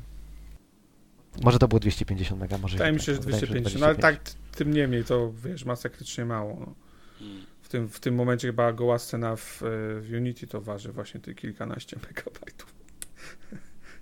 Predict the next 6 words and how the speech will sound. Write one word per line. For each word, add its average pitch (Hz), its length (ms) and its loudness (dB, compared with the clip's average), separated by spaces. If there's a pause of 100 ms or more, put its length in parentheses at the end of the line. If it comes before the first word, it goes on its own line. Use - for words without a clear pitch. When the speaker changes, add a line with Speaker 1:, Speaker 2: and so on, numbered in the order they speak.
Speaker 2:
Czy - 100 -16
tam - 160 -12
kilkadziesiąt 110 720 -6
nawet. - 220 -12 (1400)
Speaker 1:
No, 101 240 2 (300)
no, - 60 -10